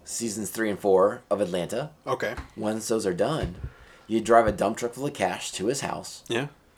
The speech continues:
Speaker 1: And you say, "Hey, Donald, not only do we want you to reprise your role as young Lando,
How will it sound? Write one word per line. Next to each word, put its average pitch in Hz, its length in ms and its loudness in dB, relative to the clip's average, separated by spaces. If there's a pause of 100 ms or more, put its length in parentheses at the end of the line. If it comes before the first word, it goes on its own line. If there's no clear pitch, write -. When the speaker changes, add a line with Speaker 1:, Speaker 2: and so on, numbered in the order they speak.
Speaker 1:
And 113 80 -4
you 123 60 0
say, 135 160 0
"Hey, 139 140 -2
Donald, 113 480 2 (520)
not 131 280 0
only 180 220 6
do 139 120 0
we 139 120 0
want 123 200 0
you 123 80 -8
to 110 80 -4
reprise 113 600 0
your 104 100 -2
role 82 260 0
as 87 220 -2
young 87 160 -4
Lando, 76 440 -8